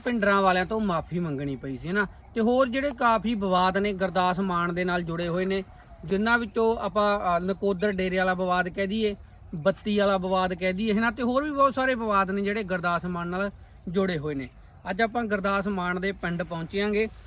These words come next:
ਤੇ ਇੱਥੋਂ ਦਾ ਤੁਹਾਨੂੰ, ਅ, ਗੱਲਬਾਤ ਕਰਾਵਾਂਗੇ ਲੋਕਾਂ ਨਾਲ, ਹੈ ਨਾ, ਵੀ ਉਹਨਾਂ ਦਾ ਕੀ ਸੋਚਣਾ ਹੈ ਨਾ ਗੁਰਦਾਸ ਮਾਨ ਬਾਰੇ। ਤੇ ਹੋਰ ਵੀ ਕਾਫੀ ਗੱਲਾਂ ਨੇ, ਕਿਵੇਂ ਕਦੋਂ ਗੁਰਦਾਸ ਮਾਨ ਦਾ ਜਨਮ ਹੋਇਆ ਸੀ,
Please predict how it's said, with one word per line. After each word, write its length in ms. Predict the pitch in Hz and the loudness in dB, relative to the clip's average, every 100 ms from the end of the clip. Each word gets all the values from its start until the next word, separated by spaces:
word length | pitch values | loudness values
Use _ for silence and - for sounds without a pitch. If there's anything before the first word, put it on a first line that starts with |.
| - - | -20 -14
ਤੇ 160 | 160 160 | -8 -4
ਇੱਥੋਂ 240 | 180 - 185 | -4 -2 2
ਦਾ 160 | 190 | 2
ਤੁਹਾਨੂੰ, 460 | 185 214 220 214 196 | 2 0 2 0 -2
ਅ, 520 | - - - 170 165 | -6 -18 -8 -2 -2
ਗੱਲਬਾਤ 520 | 156 185 190 190 185 | 0 0 4 4 2
ਕਰਾਵਾਂਗੇ 500 | 190 180 170 185 196 | 2 0 2 2 2
ਲੋਕਾਂ 400 | 190 170 156 180 | 2 0 -2 -2
ਨਾਲ, 180 | 185 180 | 0 0
ਹੈ 100 | 190 | 0
ਨਾ, 100 | 233 | 0
ਵੀ 100 | 240 | 0
ਉਹਨਾਂ 280 | 233 226 247 | 0 0 0
ਦਾ 180 | 262 247 | 0 -4
ਕੀ 300 | - 214 208 | -4 -4 -2
ਸੋਚਣਾ 480 | 214 185 185 156 | -2 -2 -4 -6
ਹੈ 80 | 139 | -4
ਨਾ 120 | 202 202 - - - | -2 -4 -10 -16 -4
ਗੁਰਦਾਸ 380 | 185 185 180 165 | -2 0 0 0
ਮਾਨ 260 | 180 170 | 0 0
ਬਾਰੇ। 220 | 170 185 190 | 0 -2 -2
ਤੇ 160 | 220 | -2
ਹੋਰ 260 | 202 220 226 | 0 2 0
ਵੀ 100 | 254 | -2
ਕਾਫੀ 340 | 247 220 233 | 0 2 2
ਗੱਲਾਂ 320 | 208 214 214 | 0 2 2
ਨੇ, 100 | 220 | 0
ਕਿਵੇਂ 320 | 196 208 214 196 | -2 -2 -2 -2
ਕਦੋਂ 280 | 214 202 226 | 0 0 0
ਗੁਰਦਾਸ 360 | 202 196 196 190 | 0 2 0 0
ਮਾਨ 280 | 196 196 | 0 0
ਦਾ 160 | 202 190 - - - - - | 0 -2 -6 -20 -18 -14 -2
ਜਨਮ 340 | 180 185 196 | 2 4 4
ਹੋਇਆ 260 | 185 190 202 | 4 4 4
ਸੀ, 280 | - 214 | 2 0